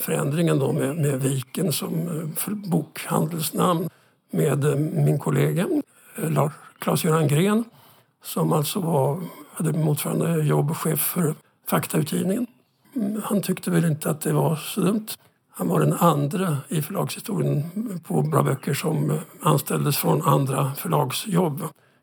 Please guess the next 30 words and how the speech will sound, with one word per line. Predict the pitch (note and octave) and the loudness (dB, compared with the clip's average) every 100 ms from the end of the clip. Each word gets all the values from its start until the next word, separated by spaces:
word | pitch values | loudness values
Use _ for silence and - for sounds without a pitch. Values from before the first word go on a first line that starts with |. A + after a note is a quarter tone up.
| - | -4
Claes-Göran | E3+ E3 - F3+ C#3+ | -4 -2 0 2 2
var | C#3+ | 2
ju | C#3+ | 0
bland | C#3 C#3+ | 2 0
annat | C#3+ - | 0 -2
chef | F3+ E3+ | -2 -2
för | - E3 D3 | 0 2 2
författarförlaget | - F3+ - - - E3+ D3+ - D#3+ | 0 -2 -2 -2 -2 0 0 -2 -6
under | F3+ F#3 | -6 -4
en | D3+ | -6
period. | - F#3 - - _ _ _ _ _ _ _ _ _ _ - | -4 -6 -8 -18 _ _ _ _ _ _ _ _ _ _ -4
Eftersom | E3 - G#3 | -4 0 2
vi | F#3 | 4
var | F3 E3+ | 4 4
överens | F3+ E3 D3+ - | 4 4 2 -2
om | F3+ | -2
det | D3+ | 0
här | C3 | 0
så, | B2 F3 D#3+ G3+ | -2 -2 -4 -4
så | F3 | -4
blev | D#3+ D3+ | 0 0
då | E3+ | 2
Viken | C3+ D3+ C3+ - E3+ E3 - _ _ | 2 2 -2 -2 -2 0 -2 _ _
vårt | G3 D#3+ D3 - - A#4 - | -2 4 4 2 -6 -10 0
enda | F3+ D#3 D3+ G3 G#3 D3+ - | 4 4 2 2 2 0 -2
namn | D#3+ C#3 D3+ D3+ - | 2 2 2 0 0
i | D#3 D3+ | 0 2
bokhandeln | E3 E3 - G3 G3+ E3+ F#3+ F#3+ - _ - | 2 0 0 2 2 0 -4 -8 -12 _ -2
från | - D#3+ D3 D3 - _ _ _ - | 2 4 2 0 -4 _ _ _ -6
åttionio. | E3 D#3+ D#3+ | -4 -2 -2